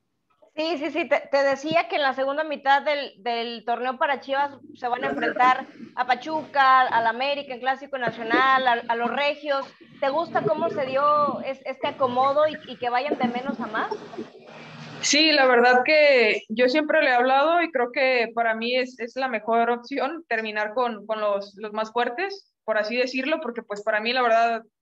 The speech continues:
Speaker 2: ya todos los equipos van mejorando cada, cada torneo.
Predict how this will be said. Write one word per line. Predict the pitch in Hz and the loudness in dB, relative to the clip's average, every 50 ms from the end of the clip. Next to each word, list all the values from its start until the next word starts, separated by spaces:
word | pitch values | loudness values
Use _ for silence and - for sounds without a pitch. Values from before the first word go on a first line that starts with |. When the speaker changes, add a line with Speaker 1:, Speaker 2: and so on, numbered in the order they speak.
| _ | _
Speaker 2:
ya | 214 214 226 226 226 | -10 -4 -4 -4 -2
todos | 247 247 | -2 -4
los | 254 247 254 | -4 -4 -8
equipos | 240 - 226 - 233 233 | -8 -14 -14 -10 -8 -4
van | 233 226 233 | -4 -2 -2
mejorando | 233 233 233 220 214 214 220 226 220 220 | -4 -6 -2 -2 -2 -2 -2 -4 -6 -2
cada, | 226 220 214 214 214 208 196 - - _ | 0 2 2 4 2 2 0 -2 -4 _
cada | - 214 214 220 214 | -4 -2 -2 -2 -2
torneo. | 202 185 190 202 220 262 349 381 - | -4 -8 -6 -4 -4 -4 -4 -6 -10